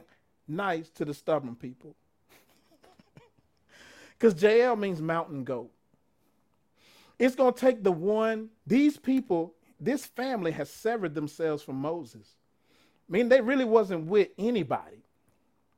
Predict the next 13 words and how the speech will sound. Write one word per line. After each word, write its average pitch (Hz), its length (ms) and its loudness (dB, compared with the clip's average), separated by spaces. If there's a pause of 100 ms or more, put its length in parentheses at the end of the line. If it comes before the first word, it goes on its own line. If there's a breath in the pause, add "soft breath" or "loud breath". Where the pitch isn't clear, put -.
(160)
They 180 140 2
was 160 180 -4
kind 208 260 -4
of 226 80 -6
friends 185 460 -6
with, 147 300 -2 (840)
you 180 120 -6
know, 117 260 -6 (540)
Jabin 139 540 -2 (920)
and 139 140 -6
that 196 200 0
kingdom, 127 460 -10 (360)
but 147 340 0